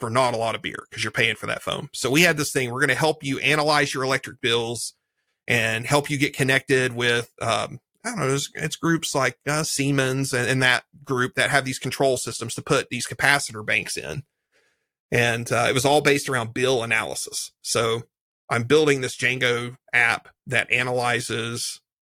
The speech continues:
uh, electric bills from Shenzhen, China. <laughs> And I don't know, we didn't succeed. Um, we ran for two years.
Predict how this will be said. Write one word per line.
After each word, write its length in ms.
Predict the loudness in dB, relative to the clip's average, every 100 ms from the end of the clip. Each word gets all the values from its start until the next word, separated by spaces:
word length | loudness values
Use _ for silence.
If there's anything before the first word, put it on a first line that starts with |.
| _
uh, 60 | -2
electric 340 | 0 0 -2 -4
bills 240 | -6 -6
from 240 | -4 -2
Shenzhen, 440 | 0 0 2 0 2
China. 300 | 0 -2 -6
<laughs> 60 | -14 -14 _ -10 -4
And 160 | 2 4
I 60 | 6
don't 100 | 6
know, 80 | 4
we 120 | 4
didn't 220 | 2 2
succeed. 520 | -4 -2 -2 -2 -6 -6 0
Um, 320 | 2 0 0
we 180 | 0 4
ran 240 | 6 4
for 140 | 2
two 140 | -2 -2
years. 580 | 0 0 -2 -2 -6